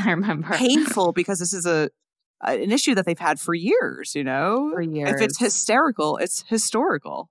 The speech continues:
Speaker 2: as they say. <laughs>
Speaker 1: Wow. I feel like I'm, like, part of the family.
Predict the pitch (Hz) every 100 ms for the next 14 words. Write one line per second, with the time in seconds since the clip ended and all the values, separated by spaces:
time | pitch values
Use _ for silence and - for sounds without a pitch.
0 | - 151 151 - - - 196 - - -
1 | _ - - 294 - - _ _ _ _
2 | _ - 233 233 233 226 220 208 185 175
3 | 165 170 - 180 - 180 190 226 240 214
4 | 196 - - 170 - - 160 147 143 143
5 | 139 - - - - 180